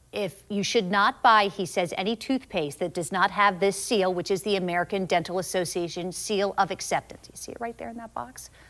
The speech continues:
Or A D A. Something else, be sure that the toothpaste contains fluoride as well. That should be marked right here on the outside of the box.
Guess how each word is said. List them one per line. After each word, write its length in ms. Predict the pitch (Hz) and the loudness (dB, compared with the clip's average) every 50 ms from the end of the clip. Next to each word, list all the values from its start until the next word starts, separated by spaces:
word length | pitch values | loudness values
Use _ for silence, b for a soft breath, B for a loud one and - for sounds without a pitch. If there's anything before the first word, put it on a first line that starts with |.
| b b | b b
Or 180 | 240 220 - - | 4 4 4 4
A 140 | 202 208 | 2 2
D 160 | 190 180 175 160 | 2 0 -2 -4
A. 240 | 143 139 - - - B B B B | -4 -6 -10 -12 -16 B B B B
Something 360 | - - 277 254 - 269 247 | 4 4 4 4 4 2 4
else, 200 | 254 269 285 - | 4 2 2 2
be 140 | - 277 262 | 2 2 2
sure 280 | - - - 285 320 | 2 2 0 0 0
that 140 | 311 370 311 | 0 -2 -2
the 80 | - 359 | -2 -2
toothpaste 540 | - - 247 233 220 - 240 233 226 - - | -2 0 -2 -2 0 2 2 2 2 0 -2
contains 540 | 285 247 220 - 214 196 185 190 202 - | -4 -4 -4 -2 -2 0 0 0 -2 -4
fluoride 640 | - - - - 311 349 392 415 339 208 180 180 180 - | -6 -8 -2 2 4 6 6 6 6 6 4 4 4 4
as 220 | 208 208 202 185 | 4 4 4 4
well. 400 | 202 262 302 359 330 220 170 - B B B B | 2 4 6 6 6 6 4 2 B B B B
That 180 | - 202 196 - | 4 4 4 4
should 200 | - - 254 185 | 2 0 2 2
be 120 | 202 208 | 2 2
marked 320 | 196 196 214 226 226 226 - | 2 6 6 6 4 4 4
right 240 | 196 202 226 277 262 | 6 6 6 4 4
here 160 | - 247 226 | 2 2 2
on 100 | 208 185 | 2 2
the 140 | 165 160 - | 0 -2 -2
outside 440 | 175 175 180 - - 196 185 185 | -2 -2 -2 0 2 2 2 2
of 100 | 196 180 | 0 -2
the 80 | 175 175 | -2 -2
box. 420 | 151 165 156 - - - - - | -2 -2 -2 -2 -6 -8 -14 -14